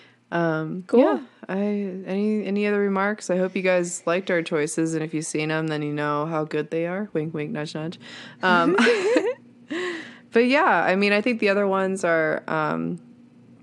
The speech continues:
Speaker 1: Grinch Stole Christmas, and the other one for me would probably be, um,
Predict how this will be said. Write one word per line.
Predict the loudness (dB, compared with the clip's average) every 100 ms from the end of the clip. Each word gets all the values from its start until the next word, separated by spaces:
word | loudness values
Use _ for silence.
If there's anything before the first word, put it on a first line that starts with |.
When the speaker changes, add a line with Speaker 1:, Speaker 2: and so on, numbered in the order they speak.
| -20 -20 -20 -18 -2
Speaker 1:
Grinch | 0 0
Stole | 0 -2
Christmas, | 0 -2 0 -2 -2 -4 -4
and | -2 0 2
the | 2
other | 2
one | 0
for | -2
me | -2 -2
would | -4 -2
probably | 0 0 0
be, | -2 0 -2 -4 -6 -12 -20 -20 -20 -20 -20 -16 -6
um, | -2 -2 -2 -4 -6 -10